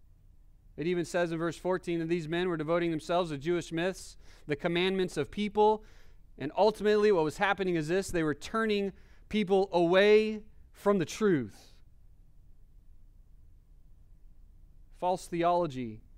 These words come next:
distorted theology. Jews who were on the island of Crete who would, who would have just enough truth, uh, in their theology, but also enough error to make you turn sideways to what the Bible has to say.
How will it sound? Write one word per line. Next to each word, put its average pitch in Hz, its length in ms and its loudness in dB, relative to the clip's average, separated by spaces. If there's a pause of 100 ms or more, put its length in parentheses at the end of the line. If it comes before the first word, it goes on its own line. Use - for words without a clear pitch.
(480)
distorted 196 800 0
theology. 156 880 -2 (1400)
Jews 196 500 0
who 175 80 -4
were 170 120 0
on 185 260 0
the 175 140 4
island 180 360 2
of 156 140 -6
Crete 196 340 -4
who 165 160 0
would, 165 160 -2 (280)
who 175 100 0
would 180 140 2
have 185 280 4
just 196 360 0
enough 190 340 0
truth, 202 440 -4 (240)
uh, 156 220 2
in 190 160 2
their 196 140 2
theology, 185 840 0 (180)
but 160 140 0
also 196 400 2
enough 185 460 2
error 190 320 4
to 175 80 -4
make 185 260 -2
you 190 100 -4
turn 185 320 -2
sideways 185 1000 2
to 170 120 -6
what 170 160 0
the 170 80 -4
Bible 156 320 4
has 147 200 0
to 131 60 -8
say. 107 360 -10